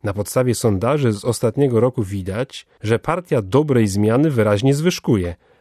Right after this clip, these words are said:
a totalna opozycja dołuje.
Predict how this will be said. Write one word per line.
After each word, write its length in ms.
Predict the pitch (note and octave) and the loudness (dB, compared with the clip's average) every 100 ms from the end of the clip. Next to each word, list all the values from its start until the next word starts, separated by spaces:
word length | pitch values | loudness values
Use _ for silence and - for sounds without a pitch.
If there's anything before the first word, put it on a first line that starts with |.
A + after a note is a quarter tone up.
| - | -6
a 120 | A#2 | -4
totalna 580 | - C#3+ A#2+ G#2 G#2 C3 | -2 -2 0 0 0 0
opozycja 800 | - C#3+ G2 E2 - G2 G2 A2+ _ _ - | -2 -2 -2 -4 -8 -8 -8 -10 _ _ -8
dołuje. 560 | G2+ A2+ D#3+ F2+ D2 | -2 0 0 -2 -8